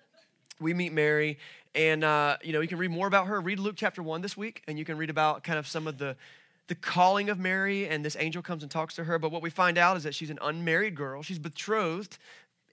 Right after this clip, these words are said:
engaged to Joseph, but she's not married yet, and so she's still a virgin.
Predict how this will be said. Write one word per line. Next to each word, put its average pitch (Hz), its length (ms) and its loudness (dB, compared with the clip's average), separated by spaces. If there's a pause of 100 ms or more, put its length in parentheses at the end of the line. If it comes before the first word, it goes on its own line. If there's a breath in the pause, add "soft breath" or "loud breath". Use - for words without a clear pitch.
engaged 175 720 2
to 202 160 -6
Joseph, 156 480 -2 (180 loud breath)
but 180 80 -2
she's 190 160 -2
not 220 200 4
married 196 300 2
yet, 156 200 4
and 156 80 -4
so 175 120 -6
she's 196 220 -4
still 185 220 -4
a - 20 -4
virgin. 143 540 -8